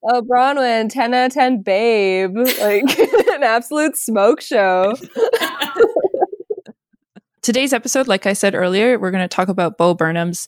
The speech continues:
Speaker 2: Eighth Grade and how he represents the internet on screen. So how he photographs and represents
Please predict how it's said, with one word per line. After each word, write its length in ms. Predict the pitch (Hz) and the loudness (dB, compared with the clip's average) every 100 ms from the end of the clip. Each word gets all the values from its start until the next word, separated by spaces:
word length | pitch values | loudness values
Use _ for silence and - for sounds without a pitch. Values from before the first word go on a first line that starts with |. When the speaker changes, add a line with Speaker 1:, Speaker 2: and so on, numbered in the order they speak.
| - | -6
Speaker 2:
Eighth 240 | 196 - | -6 -6
Grade 360 | - - 302 392 _ _ _ _ _ _ _ | -6 -2 -2 -4 _ _ _ _ _ _ _
and 600 | 208 202 196 185 185 190 - - | 0 2 2 0 -4 -10 -14 -12
how 320 | - 196 196 | -4 -2 0
he 160 | 214 | -2
represents 640 | 208 170 - 185 170 170 - | -2 0 0 0 -2 -2 -6
the 80 | - | -6
internet 400 | 180 - 170 156 | -4 -4 -4 -4
on 180 | 165 156 | -4 -6
screen. 520 | 165 - - - 196 - _ _ _ | -6 -10 -12 -12 -14 -18 _ _ _
So 400 | - 185 180 165 - | -6 0 2 0 -2
how 540 | - 196 190 175 160 | -6 -2 0 2 -2
he 760 | - - 202 185 180 170 170 180 - - | -4 -6 -4 -2 -4 -4 -6 -8 -14 -6
photographs 680 | 214 196 185 175 180 - - | -2 0 0 0 0 -2 -4
and 180 | 185 | 0
represents 880 | 175 - 190 185 175 151 - - - | 0 0 -2 0 0 -2 -6 -10 -14